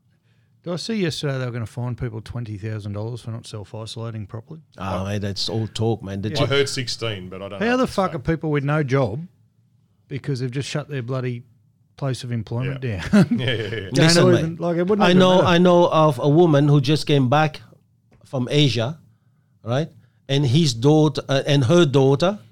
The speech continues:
Speaker 2: went to pick her up at the airport and drove her back to Richmond, mate. Are you serious?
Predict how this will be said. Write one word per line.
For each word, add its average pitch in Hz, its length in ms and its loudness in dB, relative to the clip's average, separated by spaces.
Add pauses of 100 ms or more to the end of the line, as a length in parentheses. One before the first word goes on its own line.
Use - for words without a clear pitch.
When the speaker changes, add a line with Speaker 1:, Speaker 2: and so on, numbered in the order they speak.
(240)
Speaker 2:
went 147 280 4
to 139 80 2
pick 175 220 2
her 147 180 6
up 147 120 0
at 135 140 2
the 127 160 4
airport 160 560 2 (420)
and 147 140 4
drove 156 280 4
her 143 80 4
back 147 280 2
to 143 300 4
Richmond, 139 420 -2
mate. 107 260 -12 (1700)
Are 175 80 4
you 359 120 8
serious? 415 680 6